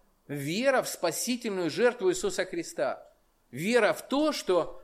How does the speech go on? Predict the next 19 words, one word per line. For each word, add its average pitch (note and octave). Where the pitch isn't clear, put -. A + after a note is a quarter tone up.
вот C#3
этот B3
тридцатитрехлетний A3
мужчина G3+
две D#3
тысячи A3+
лет A3+
тому G#3+
назад F3
взял G3+
на A3+
себя G3+
мои, F#3
мои F3+
грехи, D3
меня A3
очистил C4
от F3+
греха D3+